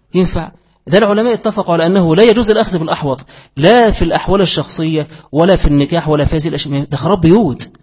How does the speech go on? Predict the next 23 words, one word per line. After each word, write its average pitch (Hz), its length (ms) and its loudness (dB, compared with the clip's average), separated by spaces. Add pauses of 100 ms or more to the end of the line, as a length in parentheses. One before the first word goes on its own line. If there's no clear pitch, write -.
(140)
أخذ 170 420 -6
الأحوط 147 360 -2
ده 165 100 0
في - 100 2
العبادة 123 380 -2
فقط، - 320 0 (260)
في 127 100 -6
مسائل 139 280 0
العبادة. 135 380 -2 (360)
أما 208 300 4
في 170 120 -2
المعاملات 156 440 2
ده 165 80 -2
خراب 175 300 -2
بيوت. 156 400 -2 (320)
أحوط 139 600 -4
إيه؟ 123 220 -6 (880)
أحوط 160 280 -4
إيه 160 80 0
فيها؟ 139 260 -4
مفيش 131 300 -8
أحوط 175 340 -4
هنا. 143 100 -4